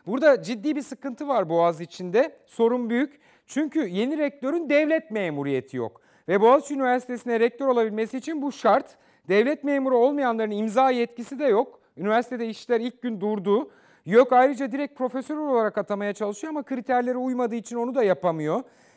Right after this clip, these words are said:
Ee, üniversitede işler durdu. Ankara'ya gidecek yarın büyük ihtimalle re-, e, kayyum rektör Bulu. Bu sorunu çözmeye çalışacaklar. İmza krizi var Boğaziçi Üniversitesi'nde, e, diyor.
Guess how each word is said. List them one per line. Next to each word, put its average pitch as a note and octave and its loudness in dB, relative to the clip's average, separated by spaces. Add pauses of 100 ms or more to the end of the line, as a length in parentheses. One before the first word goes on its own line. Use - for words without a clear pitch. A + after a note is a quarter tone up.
(160)
Ee, E3 2
üniversitede A3+ 0
işler A#3 -2
durdu. A#3 -8
Ankara'ya C4 -2
gidecek E3+ -8
yarın E3 -2
büyük F3+ -12
ihtimalle F3 -4 (300)
re-, D3+ -2 (280)
e, - -16
kayyum F3 0
rektör E3+ -2
Bulu. F#3+ 0 (340)
Bu A#3 -2
sorunu A#3+ 2
çözmeye A#3+ 2
çalışacaklar. D3 -4
İmza G3 -2
krizi B3+ -10
var E3+ 0
Boğaziçi C#3+ -4
Üniversitesi'nde, C3 -8 (320)
e, C3+ -4 (100)
diyor. C3 -4